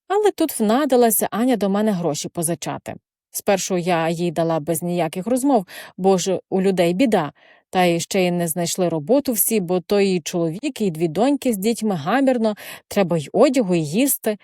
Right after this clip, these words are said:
Вона гроші не віддавала, а я й не нагадувала, бо чого буду нагадувати, то моя їй така допомога.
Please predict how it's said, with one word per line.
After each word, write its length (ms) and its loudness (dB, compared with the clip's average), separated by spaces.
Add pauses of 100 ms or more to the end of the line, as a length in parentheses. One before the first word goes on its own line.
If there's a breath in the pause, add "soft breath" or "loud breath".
(460 soft breath)
Вона 260 4
гроші 440 4
не 220 4
віддавала, 680 2 (320 loud breath)
а 100 -2
я 160 0
й 60 0
не 120 4
нагадувала, 600 2
бо 140 0
чого 260 -2
буду 240 2
нагадувати, 600 0
то 300 0
моя 300 0
їй 200 0
така 440 -2
допомога. 680 2